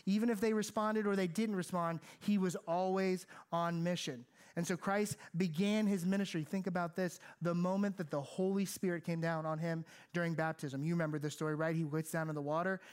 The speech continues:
John the Baptist says, "I can't even untie your shoelaces, let alone baptize you." And then the Holy Spirit came down because Jesus was obedient to the commandment, right?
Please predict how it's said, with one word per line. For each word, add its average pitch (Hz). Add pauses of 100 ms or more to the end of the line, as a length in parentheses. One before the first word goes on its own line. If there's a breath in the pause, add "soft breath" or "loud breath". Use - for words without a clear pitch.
(140)
John 160
the 156
Baptist 156
says, 151 (540 loud breath)
"I 240
can't 175
even 151
untie 170
your 151
shoelaces, 180 (240 loud breath)
let 175
alone 170
baptize 160
you." 147
And 147
then 156
the 139
Holy 175
Spirit 175
came 165
down 175 (300 loud breath)
because 147
Jesus 185
was 143
obedient 170
to 160
the 139
commandment, 147
right? 165